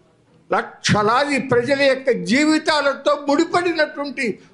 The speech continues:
సమస్య విషయంలో సంప్రదించకుండా, decision is yours, but you have to hear, వినాలి, ఎందుకు చెప్తున్నారు అనేది వినాల్సిన అవసరం ఉంది. ఆ విధంగా చేయవలసిన అవసరం ఉంది. కాని పక్షంలో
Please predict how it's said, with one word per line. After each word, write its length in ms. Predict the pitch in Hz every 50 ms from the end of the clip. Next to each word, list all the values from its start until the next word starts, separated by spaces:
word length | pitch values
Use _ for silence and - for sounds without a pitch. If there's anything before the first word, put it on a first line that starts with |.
| -
సమస్య 460 | - - 302 311 339 330 339 - 359 370
విషయంలో 880 | 359 349 294 - 320 320 311 294 302 311 285 269 233 - - - - - - - - _ _ _ _ -
సంప్రదించకుండా, 1200 | - - 247 277 262 262 330 370 370 370 349 - - - - 285 277 254 226 208 175 139 123 - - - _ _ _ _ _ _ _ _ _ _
decision 460 | - 226 226 - 349 359 - - 370 427
is 240 | 381 339 320 339
yours, 420 | 359 359 349 370 370 359 - - - - - - - _ _ _ -
but 140 | 233 240 233 - 311
you 160 | 277 254 233
have 180 | 240 254 247 254
to 100 | 254 226 - - -
hear, 280 | 269 339 349 359 330 - - - - - _ _ _ _ _ _ _ _ -
వినాలి, 640 | 233 247 294 330 339 349 359 349 302 202 - - - - - _ _ _ -
ఎందుకు 320 | - 247 320 339 359 339 320 - -
చెప్తున్నారు 520 | 302 294 - - 370 370 381 359 339 339 359
అనేది 400 | 359 330 320 320 294 294 285 247
వినాల్సిన 640 | 240 240 254 262 262 262 262 - 254 233 220 180 - - - _ _ _ -
అవసరం 460 | 185 214 247 - 277 294 294 277 262
ఉంది. 540 | 254 226 220 240 220 190 - - - - - - _ _ -
ఆ 120 | 180 196
విధంగా 420 | 202 202 208 202 247 254 240 254 247
చేయవలసిన 600 | 233 233 240 226 233 233 240 233 226 - 240 226
అవసరం 480 | 220 - - - 262 262 - 294 277
ఉంది. 260 | 294 320 320 349 349 330 - - - _ _ _ - - -
కాని 320 | - 214 240 262 277 277 202 -
పక్షంలో 680 | 262 - - - 269 277 262 269 262 220 151 - -